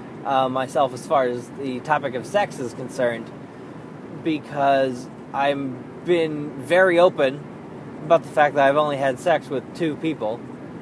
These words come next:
and, and the first only once. So if I go into a sexual anecdote,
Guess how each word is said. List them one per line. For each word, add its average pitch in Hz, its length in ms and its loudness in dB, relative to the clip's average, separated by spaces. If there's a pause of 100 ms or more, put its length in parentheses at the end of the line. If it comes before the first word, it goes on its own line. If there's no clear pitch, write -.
(200)
and, 135 520 2 (180)
and 131 520 0
the 131 140 -2 (120)
first 151 340 4 (400)
only 143 280 0
once. 131 560 0 (360)
So 156 300 6
if 139 240 -4
I 185 400 2
go 185 400 6
into 175 320 2
a 151 120 2
sexual 160 600 2
anecdote, 156 640 0